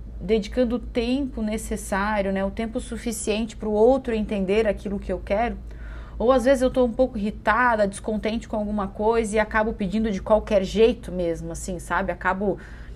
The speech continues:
não de-, não me dedicando tempo suficiente pra aquilo. É, isso pode ser uma percepção também. Então, no ambiente corporativo, às vezes a gente pode, ãh, de fato, sempre será nossa responsabilidade,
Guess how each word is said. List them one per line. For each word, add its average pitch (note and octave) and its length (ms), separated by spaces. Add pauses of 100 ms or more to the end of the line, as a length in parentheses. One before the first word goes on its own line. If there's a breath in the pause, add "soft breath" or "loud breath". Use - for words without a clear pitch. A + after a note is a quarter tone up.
(380 loud breath)
não G3+ 300
de-, A3+ 140
não A3 180
me A3 80
dedicando A3 500
tempo A3 300
suficiente G3 580
pra G#3+ 140
aquilo. D#3 380 (640 loud breath)
É, E3 300
isso G3 260
pode A3 280
ser A3+ 160
uma A3 160
percepção A3+ 600
também. G#3+ 460 (400 loud breath)
Então, G3+ 320
no A3 100
ambiente B3+ 380
corporativo, A3+ 840
às G3+ 80
vezes A3 180
a - 20
gente A3 260
pode, A3 800
ãh, G3+ 1200
de A#3 140
fato, D#4+ 240
sempre D#4+ 260
será B3 220
nossa A#3 240
responsabilidade, G#3+ 800